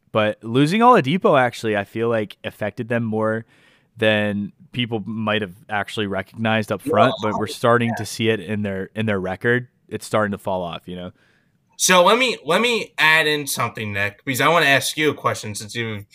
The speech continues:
Speaker 2: asked me and Mark questions. So
Speaker 1: Okay.
Speaker 2: I'm gonna, so call or hold, like, call or hold on the panic button.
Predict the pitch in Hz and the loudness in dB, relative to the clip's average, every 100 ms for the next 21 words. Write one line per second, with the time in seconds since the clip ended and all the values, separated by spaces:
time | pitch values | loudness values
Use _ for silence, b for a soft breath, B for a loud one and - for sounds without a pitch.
0 | - 123 127 117 131 120 110 110 107 - | -2 0 2 -2 -6 -4 -2 -2 -4 -6
1 | 104 - - - - b b b - - | -14 -14 -20 -20 -20 b b b -8 2
2 | 147 135 135 131 131 _ _ _ _ _ | 4 6 4 2 0 _ _ _ _ _
3 | _ _ 131 175 214 196 175 147 - - | _ _ 2 4 4 2 2 0 -2 2
4 | 151 143 135 - - 170 196 220 220 156 | 4 4 2 -4 4 8 10 8 4 4
5 | 160 - 156 147 127 123 120 - 160 175 | 4 4 -2 2 2 4 2 2 6 8
6 | 170 170 160 147 131 123 - 131 117 107 | 6 4 4 4 0 -4 -4 -4 -4 -6
7 | 107 - 110 110 | -8 -10 -14 -18